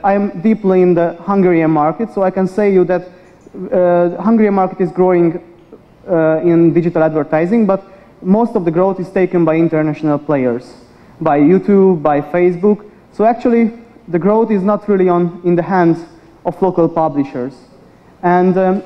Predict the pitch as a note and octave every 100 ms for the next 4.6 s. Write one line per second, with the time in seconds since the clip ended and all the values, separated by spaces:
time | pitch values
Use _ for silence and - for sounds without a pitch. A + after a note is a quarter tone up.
0 | G3 G3 A#3+ A3+ A3+ A3+ A3 G3 F#3+ G#3
1 | F#3+ G3 F#3 F#3 - - G#3+ G#3 G3 F#3
2 | F3+ - F#3+ F3 D#3+ F#3+ A3+ - - -
3 | F#3+ F3+ A3 G#3+ G#3 - G3 F#3+ F#3+ G3+
4 | G3 D#3+ D#3 D#3+ F3+